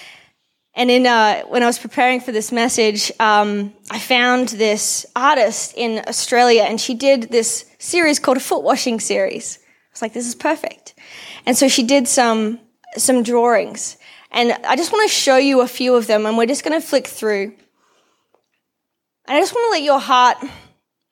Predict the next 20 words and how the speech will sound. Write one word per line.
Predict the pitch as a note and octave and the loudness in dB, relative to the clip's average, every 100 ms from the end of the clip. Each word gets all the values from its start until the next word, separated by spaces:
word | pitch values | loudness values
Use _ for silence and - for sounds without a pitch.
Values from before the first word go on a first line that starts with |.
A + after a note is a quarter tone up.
| _ _ _ _ _ _ _ _ _ _ | _ _ _ _ _ _ _ _ _ _
have | - D4+ | -4 -2
a | D4 | 0
look | C4+ C#4 C#4+ | 0 2 0
at | - | 0
these | A3+ G#3 - | -2 -2 -6
and | A#3+ | -6
think | - C#4+ | -4 -4
about, | C4 A#3+ A#3 A3+ - | 0 4 4 2 0
you | B3 | -4
know, | A#3 | 2
they | A#3+ | 2
represent | A#3+ B3+ C4 A#3+ A3+ - | 4 2 0 -2 -2 -2
some | A#3 | -4
groups | A3 A#3 - | -2 -2 -2
of | A3 | -6
people, | B3 A3 A3 | -6 -4 0
maybe | A3 B3 A#3+ | 2 2 0
someone | A3+ A#3 A3+ | 0 0 2
that | A3+ | 0
you | - A#3 A3+ | 0 0 0